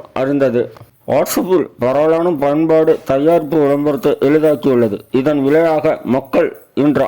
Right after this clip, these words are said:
ஆக்கப்பூர்வமான வழிமுறைகள் மூலம் தங்களை தாங்களே ஆதரித்து கொள்ள அதிக வாய்ப்புகள் பெற்றுள்ளன. WhatsApp முதன் முதலில் வெளியிடப்பட்டதிலிருந்து பயன்படுத்த எப்போதும் இலவச செயலியாக இருந்து வருகிறது.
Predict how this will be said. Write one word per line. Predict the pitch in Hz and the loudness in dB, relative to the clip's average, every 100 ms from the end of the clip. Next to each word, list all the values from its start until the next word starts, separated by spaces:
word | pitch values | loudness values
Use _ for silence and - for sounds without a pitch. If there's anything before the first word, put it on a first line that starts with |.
| 135 | -2
ஆக்கப்பூர்வமான | 147 190 147 160 156 147 151 156 - | -2 -2 0 0 2 0 0 0 0
வழிமுறைகள் | 131 151 151 143 139 139 | 0 0 0 0 0 2
மூலம் | 160 180 - - _ - | 2 0 -2 -12 _ -6
தங்களை | 139 156 170 156 - | -2 0 0 0 -4
தாங்களே | 151 160 160 139 - 135 | -4 0 -2 -2 -4 -2
ஆதரித்து | 151 151 135 151 | 0 -2 -2 -2
கொள்ள | 147 151 147 - - | 0 0 -2 -6 -6
அதிக | 123 160 170 | -2 2 2
வாய்ப்புகள் | 151 143 117 143 131 127 | 2 0 -2 -2 -2 -4
பெற்றுள்ளன. | 139 147 143 127 110 - - - _ _ 120 | -4 0 0 -2 -6 -10 -20 -20 _ _ -4
WhatsApp | 139 180 170 - - 113 | -2 -2 -2 -4 -6 -2
முதன் | 127 170 165 | 0 0 2
முதலில் | 156 170 165 - 127 | 2 2 2 2 2
வெளியிடப்பட்டதிலிருந்து | 147 165 156 143 131 147 143 143 151 170 - - | 4 2 0 -2 -2 0 2 2 2 0 -2 -2
பயன்படுத்த | 131 151 156 151 - 135 117 | -2 0 0 0 -2 -2 0
எப்போதும் | 117 139 160 160 - 123 | -2 0 2 0 0 2
இலவச | 151 160 143 139 | 2 0 -2 0
செயலியாக | 139 139 143 151 139 - 127 | 2 2 2 0 -2 -2 0
இருந்து | 147 156 147 | 2 2 2
வருகிறது. | 131 131 117 104 | 2 2 0 -2